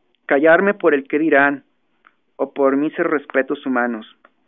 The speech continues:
Si me adoro a mí mismo, ¿qué sucederá? ¿Debo, pues, ser celoso de las cosas de Dios? No te postrarás ante ellas, no las servirás, porque yo soy Yahvé, tu Dios, un Dios celoso.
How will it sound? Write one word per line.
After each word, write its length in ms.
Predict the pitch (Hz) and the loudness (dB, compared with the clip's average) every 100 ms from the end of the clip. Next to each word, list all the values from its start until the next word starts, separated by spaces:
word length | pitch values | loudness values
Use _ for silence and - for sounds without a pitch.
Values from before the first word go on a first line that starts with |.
| _ _ _ - | _ _ _ -8
Si 100 | 151 | -4
me 100 | 135 | 0
adoro 180 | 156 | 2
a 20 | 190 | 2
mí 100 | 175 | 2
mismo, 480 | 165 170 160 127 - _ | 2 0 -4 -6 -10 _
¿qué 80 | - | -12
sucederá? 600 | 127 156 143 127 139 202 _ _ _ _ _ _ _ _ _ | -12 -8 -6 0 0 0 _ _ _ _ _ _ _ _ _
¿Debo, 280 | - 165 190 | -4 -2 -2
pues, 240 | 180 165 165 | 2 0 0
ser 200 | 156 156 | -6 -4
celoso 400 | 147 143 143 143 | -6 -6 -6 -8
de 80 | 131 | -6
las 180 | 120 - | -6 -8
cosas 280 | 131 123 139 | -12 -10 -8
de 120 | 127 | -4
Dios? 280 | 127 147 202 _ _ _ _ _ _ _ | -2 -4 -6 _ _ _ _ _ _ _
No 220 | - 139 151 | -4 -2 0
te 120 | 196 | 0
postrarás 540 | 196 180 160 151 156 | 0 -2 4 4 4
ante 340 | 170 170 147 143 | 0 0 0 2
ellas, 280 | 139 120 - _ _ _ - | 0 -6 -8 _ _ _ -4
no 120 | 131 | 0
las 180 | 151 165 | 0 0
servirás, 480 | 175 135 131 127 131 _ _ - | -2 0 2 2 0 _ _ -8
porque 240 | 123 127 | -6 -4
yo 100 | 135 | -4
soy 180 | 135 147 | -4 0
Yahvé, 320 | 139 127 120 | 0 0 -2
tu 180 | 120 120 | -6 -6
Dios, 420 | 120 131 123 - _ _ | -2 0 -2 -8 _ _
un 120 | 135 | -6
Dios 260 | 127 131 131 | 0 0 0
celoso. 480 | 139 131 131 113 113 | -2 -2 -4 -8 -16